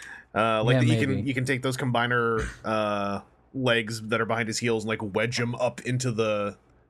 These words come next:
Speaker 1: the ankles of regular Jinrai, and, like, that can help him not, like, topple and, and stuff like that. Um,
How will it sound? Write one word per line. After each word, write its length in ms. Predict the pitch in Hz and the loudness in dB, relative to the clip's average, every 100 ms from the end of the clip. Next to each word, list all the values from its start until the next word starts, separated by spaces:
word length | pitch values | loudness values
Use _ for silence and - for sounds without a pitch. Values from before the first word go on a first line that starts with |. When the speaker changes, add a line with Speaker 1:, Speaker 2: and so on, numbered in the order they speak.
| _ | _
Speaker 1:
the 100 | 113 | -2
ankles 400 | 127 127 113 110 | 0 0 -2 -2
of 160 | 113 98 | -4 0
regular 380 | 120 117 117 | 0 2 0
Jinrai, 520 | 107 113 104 104 101 101 | 0 -2 0 0 0 -2
and, 80 | |
like, 140 | 101 98 | -2 0
that 160 | 104 | -2
can 120 | 101 101 | -2 -2
help 220 | 113 113 | -2 0
him 200 | 107 101 | -2 -2
not, 260 | 101 - 107 | -2 -2 -4
like, 160 | 98 - _ - | -4 -6 _ -6
topple 400 | 113 101 110 95 | -4 -2 -2 -2
and, 220 | 92 90 | -6 -10
and 180 | 76 98 | -10 -6
stuff 200 | - 101 | -4 -4
like 140 | 98 | -4
that. 220 | 98 101 95 - - - _ _ _ _ _ _ | -2 -2 -4 -12 -20 -20 _ _ _ _ _ _
Um, 480 | 104 104 104 98 92 | -2 0 0 -4 -6